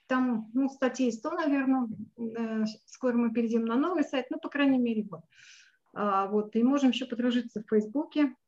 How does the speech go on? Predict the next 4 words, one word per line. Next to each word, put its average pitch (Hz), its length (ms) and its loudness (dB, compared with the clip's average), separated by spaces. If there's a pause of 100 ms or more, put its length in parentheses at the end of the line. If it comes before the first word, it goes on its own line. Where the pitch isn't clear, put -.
(160)
тогда 233 420 0
вы 240 260 4
узнаете, 233 560 -2 (720)
ну, 214 520 -2